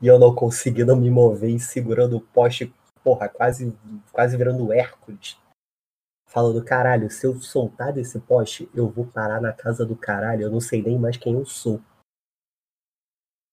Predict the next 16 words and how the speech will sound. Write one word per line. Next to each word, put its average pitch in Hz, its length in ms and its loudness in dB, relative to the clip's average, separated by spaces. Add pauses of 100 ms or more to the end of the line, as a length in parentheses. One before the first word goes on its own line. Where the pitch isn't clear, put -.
(520)
Aí 175 140 0
tá, - 260 0
foram, 165 560 4
sei 240 200 -2
lá, - 60 -6
cara, 104 520 -4 (400)
naquele 143 640 2
momento 180 760 2
deviam 156 340 -2
ter 185 160 -2
passado 160 440 -4
na 165 120 2
minha 175 240 2
cabeça 165 480 -2
cinquenta 170 540 0
anos. 101 440 2